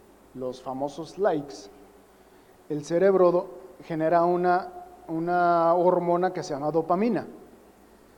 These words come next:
Esta dopamina, la, la, la, la generación de esta dopamina, le llaman la hormona de la felicidad o la hormona del placer.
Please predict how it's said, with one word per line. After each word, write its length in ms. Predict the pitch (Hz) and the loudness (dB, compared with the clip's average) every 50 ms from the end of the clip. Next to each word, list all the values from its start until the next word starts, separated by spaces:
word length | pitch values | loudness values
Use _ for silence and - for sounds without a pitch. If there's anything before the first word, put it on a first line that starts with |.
| _ _ _ - - _ - - | _ _ _ -20 -20 _ -16 -12
Esta 280 | - - - - 240 240 | -10 -10 -8 -6 -4 -2
dopamina, 800 | 240 233 240 233 220 220 233 220 196 180 180 170 156 - - - 143 | -2 -2 -2 -4 -4 -4 -2 -2 -2 -2 -2 -4 -6 -10 -16 -14 -12
la, 120 | 139 135 | -10 -10
la, 300 | 135 - 131 131 123 127 | -10 -8 -8 -6 -6 -6
la, 160 | 131 - - - | -8 -10 -12 -12
la 100 | 131 127 | -12 -12
generación 500 | - 143 135 135 131 135 131 - 180 185 | -12 -12 -12 -10 -8 -8 -8 -8 -10 -10
de 60 | 185 | -10
esta 160 | 180 185 - | -8 -6 -4
dopamina, 540 | 196 190 190 208 208 202 196 175 165 165 - - - - - - - - - - - _ _ - - - - _ _ _ _ _ _ _ _ _ _ _ _ - | -4 -2 -2 -2 -2 -2 -2 -2 -4 -6 -8 -12 -18 -20 -20 -20 -20 -20 -20 -20 -20 _ _ -20 -20 -20 -20 _ _ _ _ _ _ _ _ _ _ _ _ -12
le 160 | 131 127 131 | -10 -8 -4
llaman 420 | 147 156 156 160 165 170 175 - - - | -2 -2 0 0 -2 -4 -4 -8 -12 -8
la 140 | - 156 139 | -4 -4 -2
hormona 500 | 139 139 139 135 143 151 156 156 156 156 | -2 -4 -4 -4 -4 -4 -2 -2 -2 -2
de 100 | 156 160 | -2 0
la 100 | 151 147 | -2 -2
felicidad 580 | 151 165 160 160 156 - 170 170 165 170 160 160 - - - - - - - _ _ _ _ _ _ _ _ | -4 -4 -6 -6 -4 -4 -4 -4 -4 -4 -6 -8 -14 -20 -20 -20 -20 -20 -20 _ _ _ _ _ _ _ _
o 80 | - 127 | -12 -10
la 80 | 123 120 | -8 -8
hormona 420 | 127 131 131 131 135 131 135 135 | -8 -8 -10 -10 -10 -8 -8 -8
del 140 | 135 135 131 | -8 -10 -10
placer. 460 | 135 156 151 131 - - 175 170 170 | -8 -8 -8 -8 -6 -6 -8 -8 -8